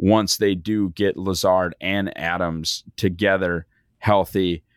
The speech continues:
and really start pulling coverage away from Tonyan and Ston-, and Sternberger, um, boy, I, I think that, that you're gonna really have to pick your poison if you're an opposing defense.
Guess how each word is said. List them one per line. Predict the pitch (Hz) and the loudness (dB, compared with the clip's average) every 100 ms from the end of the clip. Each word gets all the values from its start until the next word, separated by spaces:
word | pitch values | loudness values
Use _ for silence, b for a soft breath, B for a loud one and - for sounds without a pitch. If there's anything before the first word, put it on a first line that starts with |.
| b b b - | b b b -4
and | 90 90 90 92 | 0 0 0 2
really | 113 123 107 98 | 4 4 2 0
start | - 98 92 - | 0 0 0 -2
pulling | - 95 90 82 | -2 0 0 -4
coverage | - 95 87 85 - | -2 -2 -2 -4 -4
away | 87 90 92 87 85 76 - | -2 0 0 0 -2 -6 -12
from | - 95 | -2 -2
Tonyan | 87 101 95 90 | 0 -2 0 -2
and | 87 - | -4 -4
Ston-, | - 95 92 95 | -2 0 -2 -4
and | 90 85 | -4 -4
Sternberger, | - 107 101 92 90 82 80 80 _ b b b - | -2 0 0 2 0 0 -2 -4 _ b b b 0
um, | 85 82 78 78 - _ | 2 4 2 -4 -12 _
boy, | - 92 95 76 - | -6 2 2 2 -2
I, | 87 82 | -2 -2
I | 92 | -2
think | 113 101 | -4 -6
that, | - 92 85 _ - | 0 0 0 _ -6
that | 98 90 | -2 0
you're | 98 98 | 0 -2
gonna | 95 87 | -2 -4
really | 85 95 110 110 104 92 | -2 0 2 2 2 2
have | 85 82 - | 0 -2 -4
to | 82 | -6
pick | 90 - | -6 -4
your | 85 | -6
poison | - 85 85 85 | 0 0 0 -4
if | 82 90 | -6 -4
you're | |
an | 85 | -4
opposing | 78 92 87 87 80 | -2 -2 -2 -4 -6
defense. | 78 78 65 85 | -8 -8 -10 -12